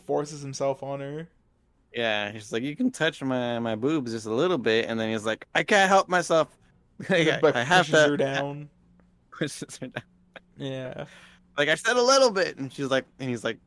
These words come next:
Speaker 2: "It's impossible."
Speaker 1: The, the
Speaker 2: I got
Speaker 1: one that gets me is when she's in the, um, in the, uh, nun's outfit.
Speaker 2: <laughs> Oh,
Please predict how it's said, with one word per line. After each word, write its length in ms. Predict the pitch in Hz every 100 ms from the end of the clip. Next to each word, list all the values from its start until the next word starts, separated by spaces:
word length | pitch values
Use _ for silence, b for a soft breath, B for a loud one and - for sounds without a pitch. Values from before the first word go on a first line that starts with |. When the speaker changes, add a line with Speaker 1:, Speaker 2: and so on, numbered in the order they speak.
| _
Speaker 2:
"It's 160 | - 175
impossible." 680 | 175 185 180 160 147 135 131 -
Speaker 1:
The, 560 | 156 214 220 220 196 180
the 80 |
Speaker 2:
I 40 | 208
got 80 | 226
Speaker 1:
one 120 | 294
that 140 | 294
gets 240 | 233 233 165
me 160 | 196
is 180 | 202 175
when 240 | 156 165
she's 220 | 156 185 175
in 100 | 160
the, 320 | 147 143 101
um, 460 | 139 139 139 139 139 _ _ _ _ - _ _ _ _ -
in 240 | 151 151
the, 280 | 147 143 143
uh, 640 | 139 135 131 131 127 127 135
nun's 420 | 143 151 156 139
outfit. 720 | 139 135 - - 131 135 - _
Speaker 2:
<laughs> 60 | _ _ _ _ _ _ _ _ _ _ _ _ _
Oh, 100 | 247